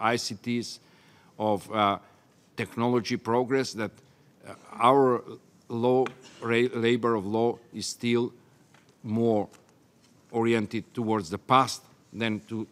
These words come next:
towards the present and the future. And this is where I would be, uh, a fighter without a compromise for abolishing this kind of, uh, phenomena.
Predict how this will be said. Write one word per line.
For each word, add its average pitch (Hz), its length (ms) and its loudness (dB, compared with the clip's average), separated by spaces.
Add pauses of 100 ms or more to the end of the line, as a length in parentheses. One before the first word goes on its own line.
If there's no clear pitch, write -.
towards 101 340 -4
the 98 80 -6
present 104 480 -6
and 101 180 -8
the 98 60 -6
future. 123 560 -6
And 104 220 -8 (100)
this 110 240 -4
is 107 200 -10 (320)
where 101 280 -2
I 104 180 2
would 101 300 -6
be, 107 280 -2 (680)
uh, 90 260 -4
a 92 240 -8 (680)
fighter 110 560 -2
without 101 460 -2
a - 40 -8
compromise 101 680 -6 (120)
for 113 400 -2 (340)
abolishing 101 580 -8
this 92 220 -12
kind 95 300 -10
of, 90 160 -14 (760)
uh, 87 360 -6 (480)
phenomena. 92 480 -10